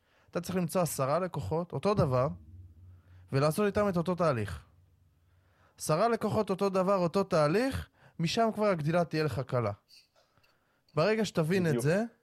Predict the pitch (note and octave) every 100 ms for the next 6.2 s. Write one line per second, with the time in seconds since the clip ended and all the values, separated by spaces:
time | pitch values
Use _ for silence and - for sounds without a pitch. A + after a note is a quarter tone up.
0 | _ - C#3+ G3 G3+ E3 - F#3+ F3+ E3
1 | - F3 - C3+ A#2+ B2+ C#3 D3 - F#3
2 | F#3+ F#3 E3 C#3+ - A2 A2+ A2 - _
3 | A#2+ A2+ E3 F3 F#3 E3+ E3 E3+ D3+ D#3+
4 | D3 D3+ C#3 C#3+ C#3 B2+ C#3 B2+ C3 B2
5 | D#3+ D3+ C#3 - C#3+ D3+ D3 C3 - E3
6 | D#3+ D#3+